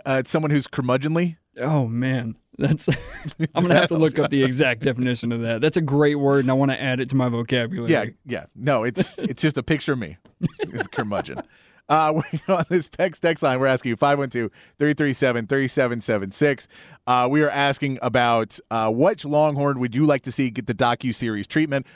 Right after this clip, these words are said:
Speaker 1: especially the Netflix Nice docuseries treatment that is coming out now.
Speaker 2: Yeah,
Speaker 1: Not the
Speaker 2: nothing
Speaker 1: one
Speaker 2: bad
Speaker 1: that's,
Speaker 2: happened to
Speaker 1: not
Speaker 2: you.
Speaker 1: the one where they're, like, gonna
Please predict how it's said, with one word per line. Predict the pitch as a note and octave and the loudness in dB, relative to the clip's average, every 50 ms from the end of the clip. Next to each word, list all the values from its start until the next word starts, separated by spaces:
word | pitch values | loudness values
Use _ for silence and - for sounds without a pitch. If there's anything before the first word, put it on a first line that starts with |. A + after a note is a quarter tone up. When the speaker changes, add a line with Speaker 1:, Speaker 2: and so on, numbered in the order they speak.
| _ - | _ -14
Speaker 1:
especially | D#3 - - B3+ A#3+ - A3+ F3 D3 | -6 0 2 2 2 4 2 2 2
the | |
Netflix | C3+ C#3+ D3+ C#3 - D3+ C#3+ G#2+ - | 4 2 2 2 0 -2 -2 -2 -4
Nice | A2+ A2+ A#2+ C3+ B2 - | -4 -2 -2 -2 -2 2
docuseries | - C#3+ C#3 - - C#3+ C3 - D#3 D3 C#3+ C3+ - | 2 2 2 2 -2 -4 -2 0 2 2 2 0 0
treatment | - D#3+ D3+ C3+ C3 B2+ | 0 -2 0 0 -2 0
that | - C#3+ | 0 0
is | C3+ C3 - | 0 0 0
coming | - D3+ C#3+ C#3+ C#3+ | 0 0 2 2 2
out | C#3+ C3+ C#3 | 2 2 2
now. | C#3+ C#3+ C#3+ C#3+ C#3+ | 2 2 2 2 2
Speaker 2:
Yeah, | F#3 C#4 C4 A#3 A3 F#3+ D3+ C3+ B2 B2 | 2 2 2 2 2 2 2 2 2 4
Speaker 1:
Not | G3 G3+ G#3 | 4 4 4
the | - | 4
Speaker 2:
nothing | - - - | 4 6 6
Speaker 1:
one | - F#3 - | 6 6 6
Speaker 2:
bad | - - - | 6 6 4
Speaker 1:
that's, | A3+ G#3+ G3 | 4 2 0
Speaker 2:
happened | G#3 G3 D#3+ - - C3 B2+ | 0 -2 -2 0 0 0 2
to | B2 | 4
Speaker 1:
not | F#3 A3 | 4 4
Speaker 2:
you. | A3 G3 | 4 4
Speaker 1:
the | G#3+ G3 | 2 2
one | F#3 F#3 F#3+ F#3+ | 4 4 4 4
where | F#3 F3 | 2 2
they're, | E3+ E3 D3+ D3 | 2 2 2 2
like, | D3 D3 C#3 A#2 | 2 0 2 2
gonna | D3 C3+ B2 G#2 G2 G2 | 0 0 0 0 -4 -6